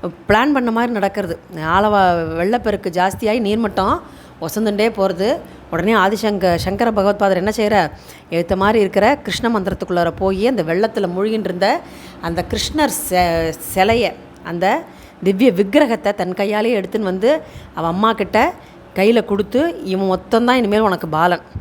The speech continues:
இவன் உன்னை விட்டு ஒரு நாளும் போக மாட்டான். என்ன புலம்புறது, இது பண்றதா இருந்தாலும் அவன்கிட்ட கவலைப்படுறது எல்லாத்தையும் அவன்கிட்ட பார்த்துக்கோ. நீ பா-, அதுக்கப்புறமா ஒரு ஸ்டேஜில் உனக்கு என்ன தோணிடும், நீ பார்க்குற நீனு, பார்க்குற வஸ்து, பார்வை எல்லாமே ஒண்ணா போயிடும்னு அப்போவே அந்த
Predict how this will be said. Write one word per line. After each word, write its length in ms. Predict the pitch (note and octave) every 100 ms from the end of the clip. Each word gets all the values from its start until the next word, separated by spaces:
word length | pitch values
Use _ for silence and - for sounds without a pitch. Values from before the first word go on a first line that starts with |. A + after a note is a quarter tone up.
| - - - - -
இவன் 140 | F#3 F#3
உன்னை 180 | F#3+ G#3
விட்டு 200 | G3+ C#4
ஒரு 140 | G3
நாளும் 280 | G3 G#3+ A#3
போக 140 | G3+
மாட்டான். 300 | G#3+ G3+ F#3+
என்ன 280 | E3+ G3 B3
புலம்புறது, 640 | G#3 G3+ A#3+ A3 G#3+ G3+
இது 140 | F#3 F#3+
பண்றதா 280 | A3 G3 F#3+
இருந்தாலும் 260 | G3 A3+
அவன்கிட்ட 260 | F#3+ F#3+ G#3+
கவலைப்படுறது 600 | F3+ F#3 G3 F#3 F#3+ F3
எல்லாத்தையும் 380 | E3+ F#3+ G#3 G3+
அவன்கிட்ட 240 | F3+ F#3+
பார்த்துக்கோ. 460 | F3+ E3+ F#3 G#3 C4+ - - - - -
நீ 480 | F#3 G3+ A#3 C4 C4
பா-, 340 | F#3+ G#3 A3 F#3+
அதுக்கப்புறமா 580 | G3 G#3 G#3+ E4 E4+ E4
ஒரு 140 | B3+
ஸ்டேஜில் 380 | - B3 C4 D4
உனக்கு 200 | A3+ G#3+
என்ன 100 | B3 A#3+
தோணிடும், 400 | G#3+ G#3+ A#3+ E4 - - - -
நீ 120 | F#3 F3+
பார்க்குற 360 | G3 A3+ B3+ A#3
நீனு, 400 | G3+ A#3+ C4 C#4 F#4+ -
பார்க்குற 420 | G3 G#3+ - G3
வஸ்து, 400 | F#3 - - C#4 G4+ - - - - - -
பார்வை 520 | F#3+ G#3+ B3 B3 D4+
எல்லாமே 400 | C#4+ F#3 G3+ A3
ஒண்ணா 380 | B3 F3+ G3+ A3+
போயிடும்னு 460 | A3 G3+ A#3 C4+ G3+
அப்போவே 320 | - G3 A#3
அந்த 180 | B3